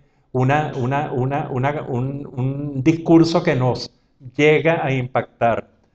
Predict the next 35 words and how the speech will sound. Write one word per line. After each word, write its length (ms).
superando 720
una 260
primera 380
media 320
hora 400
que 100
realmente 680
es 180
muy 220
lenta, 600
que 100
es 80
la 120
exposición 800
de 80
los 160
motivos, 600
pero 320
si 320
usted, 600
y 80
sobre 320
todo 280
si 140
la 160
ve 340
varias 360
veces, 440
se 180
la 160
ve 180
más 300
de 120
una 280
vez, 440